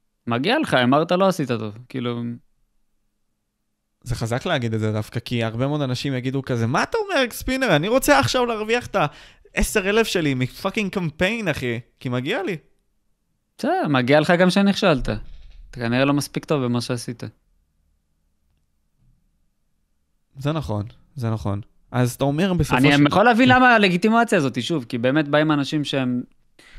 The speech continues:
Speaker 1: שיש להם גב חזק שקל לדחוף אותם, בהרבה ז'אנרים, לא רק ביוטיוב. שאתה אומר, בואנה, זה... מה...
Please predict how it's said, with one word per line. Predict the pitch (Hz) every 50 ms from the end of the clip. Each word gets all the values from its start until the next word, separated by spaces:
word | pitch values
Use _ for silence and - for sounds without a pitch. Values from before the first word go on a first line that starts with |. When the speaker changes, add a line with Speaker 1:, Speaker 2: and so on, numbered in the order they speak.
| - -
Speaker 1:
שיש | - - 147 151 -
להם | 185 175 165
גב | 151 175 180 175
חזק | 165 185 170 175 190 180
שקל | - 165 - - 156
לדחוף | 160 160 - - 185 175 -
אותם, | 175 - - 120 113 107 110
בהרבה | 107 117 113 120 127 139 143
ז'אנרים, | 135 156 160 165 151 131 120 113
לא | 113 127
רק | 139 143
ביוטיוב. | 139 143 151 151 135 - 117 101 101 _ _ _ _ _ _ _ _ _
שאתה | _ - _ 131
אומר, | 120 135 156 147
בואנה, | 135 139 165 175 165 143
זה... | 123 120 139 143 143 147 143 143 143 143 135 135 131 127 127
מה... | 127 131 135 135